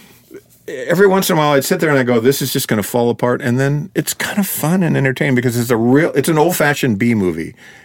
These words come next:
It's like, reminded me of, uh, Sinbad and The Seventh Voyage of Sinbad and those old movies.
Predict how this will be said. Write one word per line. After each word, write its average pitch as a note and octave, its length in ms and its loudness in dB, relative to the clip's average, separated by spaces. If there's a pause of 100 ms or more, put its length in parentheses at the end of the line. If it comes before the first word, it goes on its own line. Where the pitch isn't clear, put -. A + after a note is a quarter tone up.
It's A#2+ 160 -4
like, C#3+ 260 0
reminded C3+ 380 0
me B2 180 2
of, G#2 180 0
uh, G#2 280 0
Sinbad A2 720 0
and F#2 140 -6
The F#2+ 60 -4
Seventh B2 320 0
Voyage A2 280 0
of G2+ 100 -4
Sinbad G2 440 -2
and F#2 120 -2
those G2 180 -2
old G#2 180 0
movies. F2 380 -4